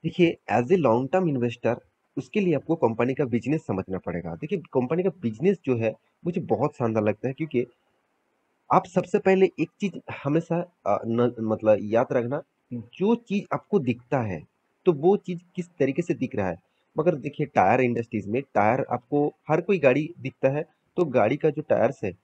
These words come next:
वो आपने कभी जांच किया है कि कौन सा टायर, कौन सा कंपनी का टायर लगा गया है और ज्यादा से ज्यादा आपको कौन सा कंपनी का टायर देखने को मिलता है? देखिए, कुछ,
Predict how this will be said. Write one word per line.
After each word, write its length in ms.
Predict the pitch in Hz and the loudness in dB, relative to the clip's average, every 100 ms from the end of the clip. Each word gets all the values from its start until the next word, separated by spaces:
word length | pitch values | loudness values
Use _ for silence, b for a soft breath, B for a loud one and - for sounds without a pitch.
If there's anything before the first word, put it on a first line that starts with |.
| _ - | _ -2
वो 280 | 156 190 - | 2 2 0
आपने 260 | 123 - 175 | -6 -2 -2
कभी 340 | - 160 170 - | 0 0 -4 -8
जांच 360 | 107 117 135 - | -6 -2 -4 -2
किया 160 | 170 | -2
है 140 | 156 117 | 0 -2
कि 120 | 117 | -4
कौन 220 | - 113 | -2 -2
सा 100 | 139 | -2
टायर, 240 | 143 147 143 | -2 -4 -2
कौन 180 | 104 | -4
सा 120 | 107 156 | -4 -4
कंपनी 300 | 143 139 135 | -4 -2 -2
का 80 | |
टायर 160 | 131 123 | 0 2
लगा 240 | 120 120 | 2 2
गया 140 | 120 127 | 0 0
है 140 | 143 - _ _ - | -4 -10 _ _ 2
और 240 | 113 113 - | 2 2 -12
ज्यादा 340 | 107 127 120 147 | -2 2 2 0
से 80 | |
ज्यादा 220 | 156 160 - | -2 -2 0
आपको 220 | 127 - 151 | -4 -4 -2
कौन 260 | 127 143 | 0 0
सा 140 | 160 196 | 0 0
कंपनी 320 | 175 151 135 | 0 0 -2
का 80 | 135 | -2
टायर 220 | 120 120 | 0 -2
देखने 320 | 110 107 110 | -2 -2 -2
को 100 | 120 | 0
मिलता 260 | 120 117 120 | 0 0 -4
है? 100 | 113 _ _ _ - | -6 _ _ _ -12
देखिए, 220 | 202 147 | -4 -4
कुछ, 380 | - 202 - | -4 -6 -6